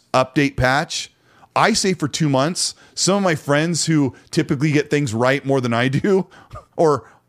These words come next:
are less wrong than me, they're saying it could be six months. I'm like, "Bro, by in, in a month from launch, we'll have all have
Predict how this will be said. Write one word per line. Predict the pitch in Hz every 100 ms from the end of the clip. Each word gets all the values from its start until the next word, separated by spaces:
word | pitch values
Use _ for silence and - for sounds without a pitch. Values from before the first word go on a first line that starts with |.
| _ -
are | 135 127 98 -
less | 139 139 -
wrong | 143 143 151
than | 147
me, | 147 170 - _ _ -
they're | 151
saying | 233 190 156
it | 117
could | 156
be | 123
six | - 160 156 123
months. | 98 85 - - _ -
I'm | 151
like, | 151 113 -
"Bro, | 139 110 98 104 110 -
by | 139 165
in, | 160 -
in | 156
a | 135
month | 135 156 208 - - - _ _ _
from | 165 160
launch, | 156 185 220 -
we'll | 123 170 160
have | 120 -
all | 139 143 120
have | 120 104